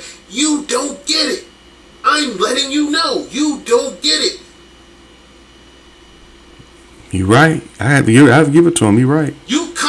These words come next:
Speaker 1: in a relationship with them with your heart on the sleeve,
Speaker 2: Mm-hmm. They
Speaker 1: they
Speaker 2: send your
Speaker 1: coming in
Speaker 2: ass
Speaker 1: a
Speaker 2: up.
Speaker 1: relationship with a dagger behind their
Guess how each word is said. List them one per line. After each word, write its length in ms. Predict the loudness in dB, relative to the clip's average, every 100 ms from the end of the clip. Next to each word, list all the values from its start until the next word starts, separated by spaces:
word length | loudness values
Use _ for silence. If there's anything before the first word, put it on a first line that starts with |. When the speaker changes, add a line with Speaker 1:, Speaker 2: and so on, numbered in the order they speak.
| -4 -4
Speaker 1:
in 260 | -2 -2 0
a 20 |
relationship 840 | 0 0 0 -2 -2 -2 -2 -4 -6
with 160 | -6
them 180 | -6 -4
with 240 | -4 -4
your 100 | -4 -4
heart 320 | -2 -2 0
on 160 | -2
the 100 | -2
sleeve, 600 | 0 0 0 -2 0 -2 0
Speaker 2:
Mm-hmm. 600 | 0 2 0 0 -2 -4 -8 -6
They 80 | 0
Speaker 1:
they 40 |
Speaker 2:
send 280 | 2 4 4
your 100 | 4
Speaker 1:
coming 140 | 2
in 40 | 0
Speaker 2:
ass 80 | -2
Speaker 1:
a 60 |
Speaker 2:
up. 60 | -4
Speaker 1:
relationship 680 | -4 -4 -4 -4 -4 -4 -6
with 100 | -8
a 140 | -8 -6
dagger 460 | -4 -4 -2 -4 -4
behind 420 | -4 -2 -2 -2
their 140 | -6